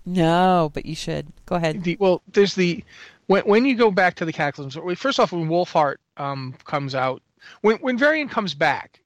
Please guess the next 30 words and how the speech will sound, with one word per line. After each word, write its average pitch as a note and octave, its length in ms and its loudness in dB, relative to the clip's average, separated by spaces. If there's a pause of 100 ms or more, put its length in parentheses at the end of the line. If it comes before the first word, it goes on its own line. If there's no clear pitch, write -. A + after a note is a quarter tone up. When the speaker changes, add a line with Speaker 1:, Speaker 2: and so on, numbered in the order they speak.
Speaker 2:
there's D#3+ 220 -10
a D#3+ 60 -6
whole G3+ 340 2
thing F3 120 2
Speaker 1:
Wolfheart - 20 0
Speaker 2:
about - 200 4
Speaker 1:
was G3 160 6
Speaker 2:
Varian D3+ 160 4
Speaker 1:
so G3+ 220 4
Speaker 2:
being E3+ 180 -2
Speaker 1:
good. E3+ 380 2
<laughs> - 320 0 (1000)
Speaker 2:
I'm B3 80 2
gonna A#3+ 60 4
have A3 140 2
to G3 100 -8
ke-, - 160 -10
I D#3+ 60 -4
keep F#3 180 -6
having F3 160 -2
to D#3 60 -6
go D#3 80 -2
back C#3 280 -2
to, B2+ 140 -16 (140)
to C3 100 -12 (120)
context, C#3+ 380 -8
but - 200 -10
to, F#3+ 100 -8
to F#3+ 140 -6
Speaker 1:
Go F3+ 40 -8